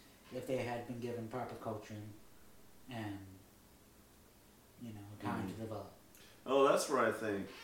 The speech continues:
Speaker 2: I think that's the direction Love is headed.
Speaker 1: Uh-huh.
Speaker 2: I think next year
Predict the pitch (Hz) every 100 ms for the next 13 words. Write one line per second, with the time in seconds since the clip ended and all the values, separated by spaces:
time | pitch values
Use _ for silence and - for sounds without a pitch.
0 | - 123 131 123 - 110 107 107 - 98
1 | 95 95 95 - 90 90 87 90 98 98
2 | - 104 113 107 113 113 - - 139 117
3 | 120 117 - - - - - - - 110
4 | 117 131 127 117 - - - - - -
5 | - - - - 95 104 104 - - 104
6 | 95